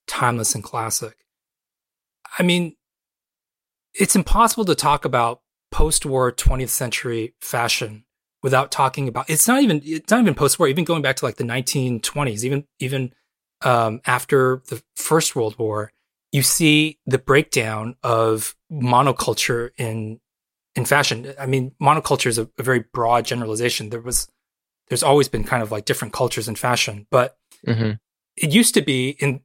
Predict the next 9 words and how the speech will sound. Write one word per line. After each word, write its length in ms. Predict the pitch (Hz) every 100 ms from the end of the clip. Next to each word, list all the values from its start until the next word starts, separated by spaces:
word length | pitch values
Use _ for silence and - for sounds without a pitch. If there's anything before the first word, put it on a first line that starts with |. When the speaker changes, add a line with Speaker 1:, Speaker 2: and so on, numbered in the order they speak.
| _
Speaker 1:
by 180 | 151 139
the 160 | 131 151
ear-, 140 | 170 - _
you 80 | 160
know, 80 | 127
the 100 | 113
early 240 | 147 214
twentieth 300 | 233 - 180
century, 520 | - 151 - 113 107